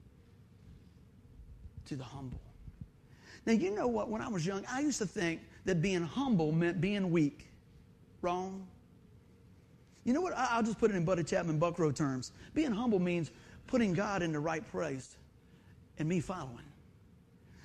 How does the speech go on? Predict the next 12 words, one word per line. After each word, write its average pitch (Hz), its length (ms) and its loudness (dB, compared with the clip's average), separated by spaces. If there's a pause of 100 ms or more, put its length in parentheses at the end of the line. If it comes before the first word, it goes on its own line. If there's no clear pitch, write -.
(460)
Seeking 233 380 0
first 202 320 -2
the 156 60 -8
kingdom 160 320 -2
of 139 80 -6
God 151 300 -12 (200)
and 131 100 -8
his 160 200 -6
righteousness - 640 -14 (200)
and 170 120 -2
me 165 120 0
following. 131 440 -10